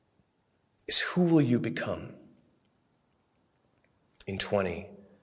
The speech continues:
twenty-one? Who will you become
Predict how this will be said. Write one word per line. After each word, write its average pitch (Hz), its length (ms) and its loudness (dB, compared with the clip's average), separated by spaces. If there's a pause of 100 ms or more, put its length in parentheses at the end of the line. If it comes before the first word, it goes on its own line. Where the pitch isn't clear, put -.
(340)
twenty-one? 85 440 -6 (2500)
Who - 200 -2
will 165 220 8
you 123 720 2 (640)
become 104 520 4